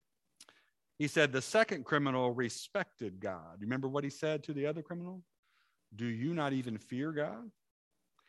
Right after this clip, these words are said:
He knew his own sin. He knew his own condemnation. He knew that he deserved to be there.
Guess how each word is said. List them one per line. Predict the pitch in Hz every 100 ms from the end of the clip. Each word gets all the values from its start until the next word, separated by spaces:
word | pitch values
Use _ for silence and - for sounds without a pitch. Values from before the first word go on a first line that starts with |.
| - - -
He | 165 170
knew | 175 220 233
his | 185 156 - -
own | 175 190 196 196 196 202 202 - _ _ _
sin. | - - 196 202 135 98 95 - 147
He | 151
knew | 185
his | 214 165 165
own | 185 196 202
condemnation. | - 175 180 175 165 160 165 180 117 110
He | 147
knew | 156 190 175
that | 151
he | 165
deserved | 139 127 165 170 127 - _ _ _ -
to | 127
be | 131 127
there. | 113 98 95 107